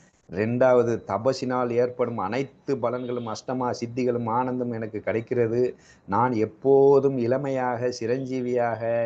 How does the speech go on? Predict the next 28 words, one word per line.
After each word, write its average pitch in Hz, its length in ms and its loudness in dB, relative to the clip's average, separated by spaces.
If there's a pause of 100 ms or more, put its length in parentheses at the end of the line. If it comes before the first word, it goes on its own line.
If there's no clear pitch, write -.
(440)
வைகுண்டமாக 139 680 -2
இந்த 117 220 -4
உலகத்தில் 104 500 -6
வாழ்கின்றேன். 123 680 -4 (260)
நான்காவது, 127 600 0
"ஏன்பா 143 180 -4
நான் 107 220 -6
மட்டும் 123 340 -6
சுயநலமா 113 420 -2
இருக்கிறேனே, 98 420 -6
ஹரிபாடி 101 460 0
மாட்டான், 92 360 -4
நான் 98 200 -2
நல்லா 131 240 2
இருக்கேன், 123 300 0
எனக்கு 107 320 -4
புரியுது, 104 320 0 (280)
என் 117 260 0
குடும்பம்?" 160 760 4
அப்படின்னு 107 260 -2
நீ 135 80 -2
ஒரு 107 200 0
கேள்வி 117 400 -2
கேட்பேன்ட்டு, 113 560 -2 (500)
மாத்ரு, 117 460 2 (160)
பித்ரு, 127 340 2 (120)
சகோதரா, 117 540 2
அபாரா, 113 420 2